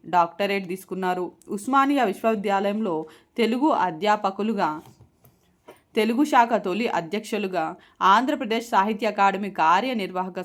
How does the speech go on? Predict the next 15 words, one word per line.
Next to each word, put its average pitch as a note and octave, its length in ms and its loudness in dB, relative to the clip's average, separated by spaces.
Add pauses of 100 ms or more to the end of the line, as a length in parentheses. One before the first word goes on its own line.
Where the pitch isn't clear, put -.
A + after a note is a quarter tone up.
సభ్యులుగా E3+ 460 -4
ఆయన E3+ 200 -6 (480)
పనిచేయడం F3 520 -4
అనేది D#3+ 300 -4
జరిగింది. D3 400 -8 (520)
ఓకేనా? G#3 280 2 (2000)
ఓకే, G3 300 0
వీడియో F#3 200 0
నచ్చితే A3+ 320 -2
లైక్ F3+ 340 0
చేయండి, G#3+ 280 0 (100)
షేర్ F3+ 280 -2
చేయండి. F3 340 0 (1500)
Thanks G3 340 0
for G3+ 80 4